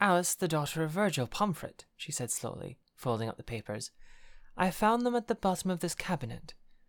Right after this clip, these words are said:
Can you doubt the reality of Christopher Lovelock now?" The question was an illogical one, for to doubt of the existence of Christopher Lovelock was one thing,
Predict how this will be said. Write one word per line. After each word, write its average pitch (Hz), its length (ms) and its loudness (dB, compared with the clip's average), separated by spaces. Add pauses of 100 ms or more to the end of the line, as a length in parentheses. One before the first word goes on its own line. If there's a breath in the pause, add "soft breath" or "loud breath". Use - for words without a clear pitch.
(120)
Can 214 140 0
you 240 100 4
doubt 175 300 4
the 185 80 2
reality 123 480 0
of 185 120 -4
Christopher - 380 -4
Lovelock 131 500 -2
now?" 123 400 -2 (1160)
The 208 80 -2
question 240 500 4
was 214 140 2
an 196 60 4
illogical 165 520 2
one, 123 320 -8 (160)
for 190 180 2
to - 80 0
doubt 240 260 6
of 185 120 -4
the 185 80 2
existence 160 560 0
of 139 80 -8
Christopher 156 360 -2
Lovelock 143 520 0
was 123 180 -8
one 175 200 2
thing, - 320 -10